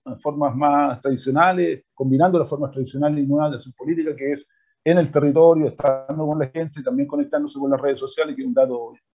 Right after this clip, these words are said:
de la causa hoy día, y que va a requerir, como de-, como te decía, Pablo, creo yo, mucho,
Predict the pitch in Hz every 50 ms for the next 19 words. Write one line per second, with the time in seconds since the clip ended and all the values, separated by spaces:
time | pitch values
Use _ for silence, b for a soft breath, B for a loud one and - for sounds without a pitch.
0 | _ _ _ - 113 113 110 131 139 147 147 - 156 143 139 156 160 175 180 180
1 | _ _ _ _ _ _ _ _ _ 147 143 135 147 156 156 156 160 156 175 175
2 | 175 180 175 156 165 160 185 185 165 - _ 127 - _ - - 147 156 165 170
3 | - - - - 139 139 143 147 147 147 131 - - 170 170 165 170 175 175 175
4 | 131 139 165 170 165 160 175 175 180 175 - - 147 156 175 175 - 180 180 180
5 | 175 170 170 -